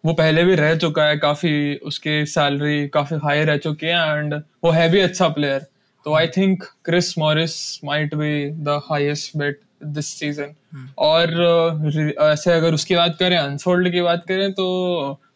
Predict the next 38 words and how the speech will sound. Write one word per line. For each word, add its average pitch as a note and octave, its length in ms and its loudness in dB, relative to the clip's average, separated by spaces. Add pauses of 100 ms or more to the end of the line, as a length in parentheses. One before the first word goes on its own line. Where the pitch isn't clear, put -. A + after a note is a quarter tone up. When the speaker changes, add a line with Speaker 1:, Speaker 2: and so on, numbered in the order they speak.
Speaker 1:
मेरे D#3 160 -2
को, F3+ 140 0
मैं, G3+ 360 4 (260)
ये G#3 100 2
तो G#3+ 100 0
मैं A3+ 160 4
दिल F#3 160 6
से A3 140 2
चाहता C#3+ 260 2
हूँ E3 120 -6
कि F3+ 240 2
वो E3+ 160 0
हो E3 220 4
ना E3+ 120 2
हो E3+ 140 2
पता D#3+ 260 2
नहीं, F#3 120 0
but G3 180 2 (160)
I D#3+ 80 4
think F#3+ 480 2 (220)
and E3+ 140 2
I, E3+ 260 4 (540)
uh, D#3 160 4 (360)
like, D3+ 280 0 (180)
hope F3+ 180 6 (120)
कि E3 180 2
मुरली E3+ 360 4
विजय D#3+ 240 2
अनसोल्ड D3 480 -2
जाए, C#3+ 280 -4
प्लीज। D#3 480 -4 (160)
Like, D3+ 200 -2 (320)
काफी F3+ 260 2
हो D3 160 2
गया, C#3 140 0
अब D3 80 0
और D#3+ 220 2
नहीं। D3+ 220 -4